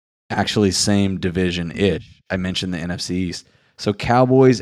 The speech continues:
at Eagles. Um, Eagles are favored by five and a half. Uh, Eagles just beat, uh, the bumbling Cliff Kingsburys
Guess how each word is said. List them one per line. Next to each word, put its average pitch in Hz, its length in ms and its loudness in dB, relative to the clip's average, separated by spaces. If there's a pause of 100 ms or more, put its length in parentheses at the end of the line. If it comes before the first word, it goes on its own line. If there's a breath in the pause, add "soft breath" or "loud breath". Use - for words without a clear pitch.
at 98 400 -2
Eagles. 92 580 -4 (640)
Um, 92 420 0
Eagles 107 320 4
are 107 80 4
favored 98 380 0
by 92 140 2
five 90 280 -2
and 87 100 -2
a - 40 -4
half. 85 460 -8 (680)
Uh, 90 320 -6 (100)
Eagles 107 280 2
just 95 340 0
beat, 95 360 -2 (540 soft breath)
uh, 57 300 -18 (180)
the 98 200 -12
bumbling 92 680 0
Cliff - 280 -2
Kingsburys 87 800 -2